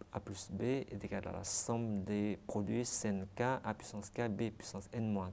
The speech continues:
K, pour K variant de zéro à N. C'est aussi la somme des C N K,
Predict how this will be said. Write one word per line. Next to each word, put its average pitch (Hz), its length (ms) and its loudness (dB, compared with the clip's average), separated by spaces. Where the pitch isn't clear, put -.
K, 139 160 4
pour 107 140 -4
K - 80 0
variant 107 400 2
de 101 100 0
zéro 104 640 0
à - 240 -6
N. 139 320 0
C'est - 280 2
aussi 135 480 2
la 104 100 2
somme 117 360 4
des 104 80 6
C 95 200 2
N 90 120 -2
K, 127 240 6